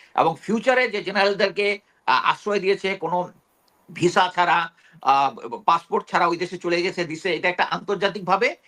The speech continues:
এটা নিয়ে কিন্তু আমরা আরো বড়ভাবে কেওয়াস করতে পারি ফিউচারে। আহ, ইন্টারন্যাশনালি ক্যাম্পেইন করে বিভিন্নভাবে already তারা জানে যে আমেরিকা,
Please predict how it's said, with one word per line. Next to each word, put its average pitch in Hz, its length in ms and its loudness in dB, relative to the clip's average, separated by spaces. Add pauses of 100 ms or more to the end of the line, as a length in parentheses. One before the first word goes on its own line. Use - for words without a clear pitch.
(260)
এটা 180 240 2
নিয়ে 240 200 -4
কিন্তু 240 240 -4
আমরা 190 420 2
আরো 196 320 2
বড়ভাবে 214 720 0
কেওয়াস 196 280 -2
করতে 175 240 -12
পারি 123 340 -8
ফিউচারে। 143 380 -10 (420)
আহ, 135 320 2
ইন্টারন্যাশনালি 190 840 -4
ক্যাম্পেইন 175 520 -2
করে 175 240 2
বিভিন্নভাবে 175 480 0
already 226 680 0 (340)
তারা 190 300 2
জানে 180 420 -4
যে 202 320 -2 (200)
আমেরিকা, 208 680 0